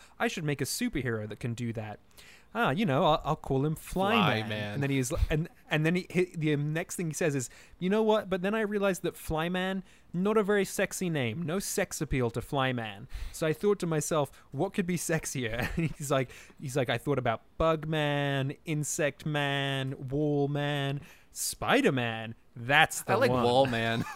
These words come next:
Speaker 2: The, the man who's half wall, half man. <laughs> You know, and then when you say Fly Man, it makes me think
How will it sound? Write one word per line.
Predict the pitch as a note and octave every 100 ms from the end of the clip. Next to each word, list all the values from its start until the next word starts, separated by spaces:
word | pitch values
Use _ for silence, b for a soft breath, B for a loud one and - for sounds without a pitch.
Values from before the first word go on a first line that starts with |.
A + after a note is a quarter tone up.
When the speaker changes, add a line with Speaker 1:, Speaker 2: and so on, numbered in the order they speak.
| F#3+ - -
Speaker 2:
The, | F3+ E3+ E3
the | E3
man | D3 D#3+
who's | E3 F3+
half | - C3+ D3+ C4+
wall, | A#2 B2 C3 -
half | A#2 A#2+ -
man. | B2 B2+ C3+ -
<laughs> | - B3 G#4 G#3 F#3 - - E3 D#3+
You | E3+
know, | F#3+ F3+
and | D#3+
then | E3+ F#3
when | F3+
you | F3+
say | - G#3+
Fly | G3+ - D#3 F3
Man, | F#3 C#3 B2+
it | C#3
makes | D3 F#3+ G3
me | E3
think | D#3 F3 E3+ E3